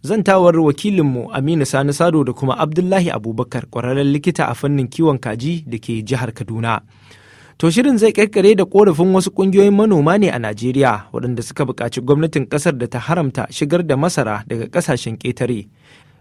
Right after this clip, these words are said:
don ƙarfafa manoman cikin gida da ke samar da abinci.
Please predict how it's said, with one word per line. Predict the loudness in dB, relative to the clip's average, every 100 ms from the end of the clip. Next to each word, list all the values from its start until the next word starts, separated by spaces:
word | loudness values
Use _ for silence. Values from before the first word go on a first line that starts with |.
| -4
don | -2 0
ƙarfafa | 0 0 -2 -2 -2
manoman | 0 2 2 0
cikin | -2 -2 -2 0
gida | 2 2
da | 0
ke | -4
samar | -4 -2 -2 -2
da | -4
abinci. | -4 -8 -10 -10 -12